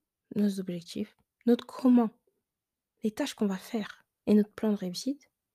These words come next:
et notre pourquoi. Donc maintenant, on va passer aux activités.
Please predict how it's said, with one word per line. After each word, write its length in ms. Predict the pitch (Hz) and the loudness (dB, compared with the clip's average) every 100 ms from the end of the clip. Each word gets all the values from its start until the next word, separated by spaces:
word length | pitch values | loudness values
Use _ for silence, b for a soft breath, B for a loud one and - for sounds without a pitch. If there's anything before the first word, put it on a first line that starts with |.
| _ _ _ _ _ _ 320 | _ _ _ _ _ _ 4
et 80 | |
notre 220 | 349 349 - | 4 4 2
pourquoi. 480 | 320 - 214 214 _ _ _ _ _ _ _ _ _ - | 0 2 0 0 _ _ _ _ _ _ _ _ _ -10
Donc 260 | 190 180 - | -4 -4 0
maintenant, 420 | 185 180 170 175 - | -2 -2 -4 -4 -4
on 60 | |
va 100 | 180 | -4
passer 260 | 180 185 214 | -6 0 2
aux 120 | 185 | 2
activités. 500 | 185 - 170 - | -2 -6 -8 -8